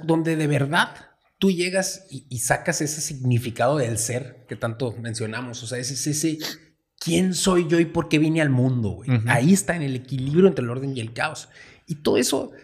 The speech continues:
Speaker 1: a mí me parece brillante el hecho de, de cómo lo pone este compa que le dice,
Speaker 2: Sí.
Speaker 1: "Algo con significado".
Speaker 2: Sí.
Speaker 1: Ok,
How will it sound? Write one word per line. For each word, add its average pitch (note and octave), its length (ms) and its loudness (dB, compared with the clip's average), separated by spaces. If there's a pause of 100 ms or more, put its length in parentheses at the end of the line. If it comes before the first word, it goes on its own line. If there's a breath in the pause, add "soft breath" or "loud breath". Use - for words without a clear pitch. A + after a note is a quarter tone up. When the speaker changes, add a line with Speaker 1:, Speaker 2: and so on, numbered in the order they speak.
(420 soft breath)
Speaker 1:
a - 120 -6
mí B2+ 60 0
me B2 80 -2
parece D#3+ 280 2
brillante C#3+ 640 0
el A#2 80 0
hecho B2+ 220 -4
de, C#3 520 -6
de B2 160 -4
cómo A#2+ 180 -6
lo A2+ 120 -6
pone C#3 180 0
este D3 180 -4
compa C3+ 340 -6
que A2 100 -10
le A2+ 80 -10
dice, A2+ 240 0
Speaker 2:
Sí. - 240 -14 (640)
Speaker 1:
"Algo D3+ 320 4
con D#3 200 2
significado". A#2+ 920 -2 (580)
Speaker 2:
Sí. - 160 -8
Speaker 1:
Ok, - 200 -8